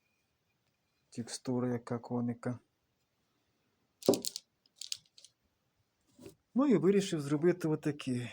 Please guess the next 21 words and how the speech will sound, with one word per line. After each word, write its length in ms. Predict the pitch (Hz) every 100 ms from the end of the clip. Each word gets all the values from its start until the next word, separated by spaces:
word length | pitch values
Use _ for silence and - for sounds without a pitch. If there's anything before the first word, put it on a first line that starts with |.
| -
Я 200 | 135 135
казав, 400 | 131 139 139 165
що 200 | - -
один 260 | 131 127 139
коник 300 | 131 135 127
все 180 | - 131
ж 120 | -
таки 240 | 127 -
я 280 | 131 131 131 - _ _ _ _ _ _ _ _ _ _ _ _
під 180 | - 120
маслом 580 | 143 160 - 139 131 120 _ _ _ _ _ _ _ _ _ _ _ _ _ _ -
зроблю. 600 | 113 120 117 120 123 127
І 280 | - 196 226
зробив 500 | 156 151 139 202 -
такий 300 | - - 175
якраз, 580 | 151 143 156 156 - - -
якраз 540 | 131 139 135 151 165
попався 560 | - 123 - 131 139 127
такий, 340 | 107 110 131
що 180 | 135 -
з, 220 | 139 -